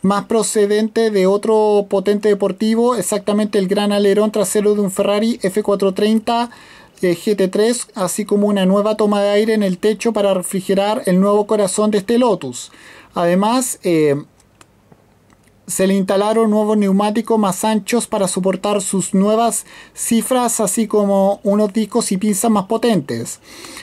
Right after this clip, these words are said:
Así, con, este parti-, con esta particular transformación de por medio, este Exige ahora cuenta con, eh, quinientos setenta y cinco C V de potencia y como par máximo setecientos veinte N M.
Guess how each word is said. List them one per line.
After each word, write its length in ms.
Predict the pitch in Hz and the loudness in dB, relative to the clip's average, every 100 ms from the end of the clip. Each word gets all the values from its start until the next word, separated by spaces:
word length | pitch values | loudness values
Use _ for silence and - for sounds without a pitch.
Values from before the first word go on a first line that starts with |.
| - | -10
Así, 320 | - 185 240 233 | -4 -2 0 0
con, 180 | 233 | 2
este 240 | 233 233 240 | 2 0 -2
parti-, 420 | 214 196 208 196 | -4 -4 -6 -6
con 160 | - 202 | -2 -2
esta 200 | 202 226 | 0 -2
particular 560 | 214 185 196 196 202 208 | -4 -4 -2 0 0 -2
transformación 1000 | 226 196 214 208 190 - 214 240 240 - | -4 -4 -2 -2 -2 0 2 2 0 -4
de 200 | 196 185 | -2 0
por 220 | 185 190 | 0 0
medio, 340 | 190 214 220 220 | 0 0 2 0
este 260 | 202 220 202 - - | 0 -2 -4 -6 -6
Exige 580 | 180 175 - 240 233 - - - - - | -6 -4 -2 0 -2 -10 -18 -20 -14 -4
ahora 560 | 190 214 220 220 220 - _ _ | 0 2 2 0 -2 -6 _ _
cuenta 560 | 208 214 214 240 220 | -2 0 -2 -2 -2
con, 400 | 214 214 233 240 - | 0 0 2 0 -4
eh, 260 | 208 175 165 | -2 -2 0
quinientos 560 | 190 202 220 208 220 | 0 0 0 0 -2
setenta 400 | 214 190 185 185 | -2 0 0 0
y 60 | 165 | -2
cinco 440 | - 214 208 226 | -2 -2 0 -2
C 180 | 220 202 | 0 0
V 140 | 196 | 2
de 120 | 208 196 | 2 0
potencia 540 | 214 233 214 180 208 | 0 0 0 0 -2
y 60 | 202 | 0
como 300 | 190 185 180 | 0 0 0
par 180 | 202 | -2
máximo 400 | 214 196 - 233 | 0 -2 0 0
setecientos 640 | 214 185 180 175 196 185 185 | 0 -2 -4 -2 -2 0 0
veinte 280 | 208 214 226 | 0 0 0
N 220 | 247 226 | 2 2
M. 300 | 180 202 | 2 0